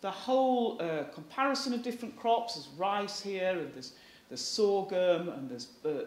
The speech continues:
there's, uh, there's, there's maize, there's a number of different crops we tried. uh,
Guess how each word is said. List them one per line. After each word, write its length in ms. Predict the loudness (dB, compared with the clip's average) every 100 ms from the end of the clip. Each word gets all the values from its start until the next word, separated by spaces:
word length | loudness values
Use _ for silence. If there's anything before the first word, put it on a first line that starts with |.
| -6
there's, 340 | -8 -8 -8
uh, 200 | -6 -6 -8
there's, 180 | -12 -14 -16 -14
there's 220 | -12 -10
maize, 680 | -8 -4 -2 0 0 0 -6
there's 140 | -8 -8
a 40 |
number 200 | -4 -4
of 60 | -4
different 260 | -10 -12
crops 220 | -12 -14
we 60 | -14
tried. 280 | -6 -6 -6 -10 -20 -20 -18 -18 -18 _ -4
uh, 320 | -2 -4